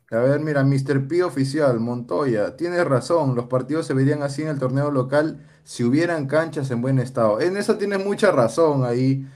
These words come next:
al amigo Ladrante. Si, si todas las canchas del Perú fueran como la del Estadio Nacional,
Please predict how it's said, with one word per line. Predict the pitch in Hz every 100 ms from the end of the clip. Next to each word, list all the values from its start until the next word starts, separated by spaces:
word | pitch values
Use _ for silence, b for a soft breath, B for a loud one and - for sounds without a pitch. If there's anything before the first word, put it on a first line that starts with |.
| B
al | 113
amigo | 113 120 131 131
Ladrante. | 117 110 117 131 135 143 175 - b b
Si, | - - 147 135
si | - 151 139
todas | 208 226
las | 190
canchas | 208 226 226 190
del | 160 151 139
Perú | 156 196
fueran | 202 208 202
como | 175 160
la | 147
del | 139
Estadio | 139 147 190 190
Nacional, | 185 175 170 196 262 277